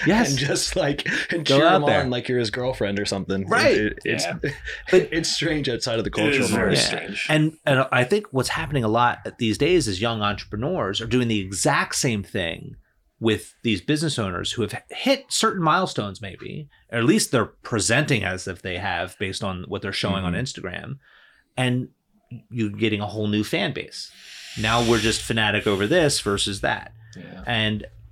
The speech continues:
Speaker 1: the challenge with that is it can lead you in the wrong direction because someone's journey, his journey or her journey to get to a certain level, they went through certain things that maybe you don't have to go through to get to this, a similar level, or maybe you do have to get through
Speaker 3: Or
Speaker 1: them and
Speaker 3: your
Speaker 1: then even
Speaker 3: own,
Speaker 1: more.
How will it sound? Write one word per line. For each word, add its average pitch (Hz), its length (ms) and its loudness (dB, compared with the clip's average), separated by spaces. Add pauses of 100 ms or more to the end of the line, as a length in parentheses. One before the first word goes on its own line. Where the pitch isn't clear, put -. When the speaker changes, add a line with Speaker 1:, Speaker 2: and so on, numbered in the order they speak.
(500)
Speaker 1:
the 127 140 0
challenge 226 480 -2
with 107 140 2
that 98 240 2
is 101 340 0
it 127 160 -2
can 120 200 -2
lead 143 200 2
you 131 120 0
in 110 60 0
the 101 80 -2
wrong 98 200 -2
direction - 480 -6 (720)
because 127 460 2
someone's 185 600 4
journey, 131 300 2
his 208 300 2
journey 147 480 2
or 98 120 2
her 196 220 0
journey 139 400 2
to 107 100 -6
get 104 260 -2
to 131 140 2
a 110 60 0
certain 107 360 -2
level, 104 480 -2 (360)
they 143 120 6
went 170 240 4
through 123 160 2
certain - 300 -4
things 95 280 -4
that - 180 -4
maybe 175 260 2
you 170 200 0
don't 151 380 2
have 190 280 -2
to 127 80 2
go 107 160 2
through 101 240 0
to 98 80 -4
get 110 180 0
to 107 80 0
this, 101 220 -2 (100)
a 120 100 0
similar 98 380 -2
level, 87 320 -4
or 170 80 2
maybe 214 240 2
you 214 140 4
do 196 220 2
have 185 180 0
to 185 80 2
get 180 200 2
through 175 120 2
Speaker 3:
Or 185 40 4
Speaker 1:
them 175 280 4
and 175 200 2
Speaker 3:
your 202 100 6
Speaker 1:
then 202 100 8
even 202 120 4
Speaker 3:
own, 226 40 2
Speaker 1:
more. 254 400 0